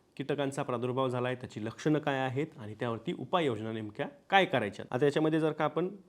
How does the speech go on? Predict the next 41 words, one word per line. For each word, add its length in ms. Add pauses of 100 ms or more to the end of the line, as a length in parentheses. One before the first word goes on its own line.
(160)
कीटकनाशकं 640
कोणती 320
वापरायची 460
असतात 300 (420)
किंवा 140
कीटकनाशकांची 760
काही 180
नावं 300
दिलेली 400
आहेत, 140 (340)
तर 100
त्याचीही 260
माहिती 280
इथं 120
आपल्याला 280
पाहता 360
येऊ 200
शकते. 400 (360)
प्राईड 240
आहे, 200
पोलर 420
आहे, 300
मुद्रा 340
आहे, 280 (240)
इनोवा 380
आहे, 160
मानिक 340
आहे, 260 (240)
या 160
पद्धतीचे 500
काही 180
कीटकनाशक 800
आणि 220
त्यामध्ये 360
मग 140
कशात 340 (300)
कुठलं 240
प्रमाण 300
आहे 240
तेही 480
इथं 260